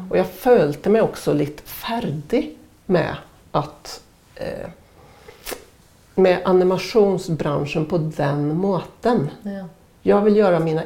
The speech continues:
Speaker 1: egna saker nu.
Speaker 2: Ja.
Speaker 1: Jag har inte, eller någonting som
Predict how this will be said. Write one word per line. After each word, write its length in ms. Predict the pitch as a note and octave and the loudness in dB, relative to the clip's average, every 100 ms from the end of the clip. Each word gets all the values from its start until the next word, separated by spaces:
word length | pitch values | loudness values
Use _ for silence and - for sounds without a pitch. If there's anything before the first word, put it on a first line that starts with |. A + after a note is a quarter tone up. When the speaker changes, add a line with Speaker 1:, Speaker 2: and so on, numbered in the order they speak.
| - | -6
Speaker 1:
egna 520 | A3 G3+ C#3+ E3 A#3+ | -4 -2 -2 -2 -4
saker 440 | - - - - - | -4 -8 -8 -10 -8
nu. 340 | - E3 G3 | -10 -10 -12
Speaker 2:
Ja. 200 | G3 F#3+ - | -12 -14 -6
Speaker 1:
Jag 100 | F#3 | -2
har 140 | F#3 | 0
inte, 460 | F#3+ G3 - E3+ E3 - - - - _ | 0 -2 -2 0 0 -6 -18 -20 -20 _
eller 520 | - - - F#3+ E3+ F3 | -10 -8 -2 0 2 2
någonting 400 | E3 D#3 D#3 D#3 | 0 0 -2 -4
som 280 | - - | -4 -6